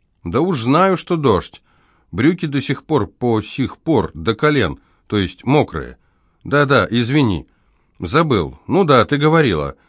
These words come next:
что собираешься после обеда. Да, конечно. Я звоню, потому что тут всё очень сложно, ты не представляешь, до чего. Пока не явился ни один человек, просто не верится. Ну,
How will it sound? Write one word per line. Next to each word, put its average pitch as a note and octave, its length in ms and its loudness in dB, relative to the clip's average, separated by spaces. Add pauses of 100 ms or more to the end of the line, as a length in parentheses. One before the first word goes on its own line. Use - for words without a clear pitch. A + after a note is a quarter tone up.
(180)
что - 220 -6
собираешься D#3 560 0
после D3+ 320 -2
обеда. G2 340 -2
Да, C#3 240 2
конечно. C3 640 -2 (560)
Я D3 380 2
звоню, E3 380 2
потому D3 340 0
что C#3 160 -6
тут C#3 180 -6
всё D#3+ 160 -2
очень D3+ 280 -2
сложно, A#2 460 -2
ты A2+ 160 -2
не A#2 140 0
представляешь, C#3 640 0
до C3 120 0
чего. C#3 480 -2 (500)
Пока G2 300 0
не A#2 160 4
явился C3+ 380 2
ни B2+ 100 4
один B2+ 320 2
человек, B2+ 500 0
просто A#2 380 -4
не A2 140 2
верится. C3+ 500 -2 (560)
Ну, E3 320 0